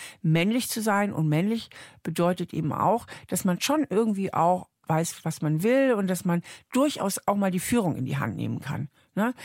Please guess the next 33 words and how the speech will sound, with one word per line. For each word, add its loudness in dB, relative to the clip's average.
Das 0
finden 0
Frauen 2
nach 0
wie 0
vor -2
sexy 0
und 4
das 0
finde 0
ich -2
auch -4
völlig -2
in -4
Ordnung. 2
Das -4
heißt, 0
wenn 0
der 2
Mann 2
zum -2
Beispiel 0
zum -2
Date 2
einlädt, 0
dass 0
er 2
so 2
ein 0
bisschen 0
den 2
Plan 2
hat, 0